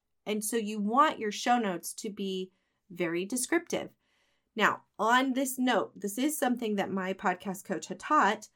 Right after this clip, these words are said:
was to write quality notes. And over the years, I think I got lazy with these. I'll, I'm just being <laughs> totally transparent because I was in a hurry, because I was trying to do too much.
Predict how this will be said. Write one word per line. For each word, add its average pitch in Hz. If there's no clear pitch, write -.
was 262
to 320
write 202
quality 175
notes. 254
And 240
over 294
the 311
years, 220
I 208
think 240
I 214
got -
lazy 170
with 196
these. 202
I'll, 185
I'm 196
just 269
being 214
<laughs> -
totally 208
transparent 208
because 247
I 277
was 233
in 226
a 226
hurry, 339
because 208
I 220
was 214
trying 240
to 220
do 214
too 214
much. -